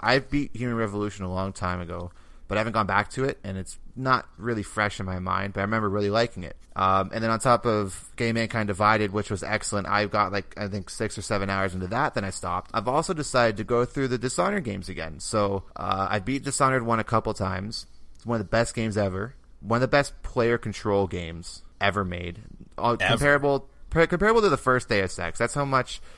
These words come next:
Speaker 1: 'cause the first Deus Ex is one of the, like, in my top ten. I fucking love that game.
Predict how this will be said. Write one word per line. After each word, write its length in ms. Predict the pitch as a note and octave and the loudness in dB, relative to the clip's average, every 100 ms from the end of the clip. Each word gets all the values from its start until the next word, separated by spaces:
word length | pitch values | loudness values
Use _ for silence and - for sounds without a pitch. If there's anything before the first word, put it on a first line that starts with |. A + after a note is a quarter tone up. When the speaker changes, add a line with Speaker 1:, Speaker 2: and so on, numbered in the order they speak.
| - - | -12 -10
Speaker 1:
'cause 80 | |
the 80 | A2 | -4
first 220 | - F#3+ | 2 2
Deus 260 | - D3+ - | 4 2 4
Ex 240 | A2 - | 0 0
is 180 | F#2+ - | -6 -6
one 140 | - G#2+ | -2 -2
of 80 | |
the, 80 | F#2 - - - - - - | -4 -10 -14 -14 -12 -12 -6
like, 160 | G#2 | -4
in 160 | G#2 C3 | -2 0
my 160 | C3+ A#2+ | 2 0
top 320 | - G2 F#2 | 2 0 -2
ten. 220 | - E2 | -8 -6
I 220 | E2+ F#2 | -2 -2
fucking 560 | F#2 - A2 - F2 E2+ | -4 -8 -8 -8 -8 -8
love 300 | F2 F#2 F#2 | 2 4 4
that 260 | F#2 E2+ E2+ | 0 -6 -8
game. 200 | - - | -12 -12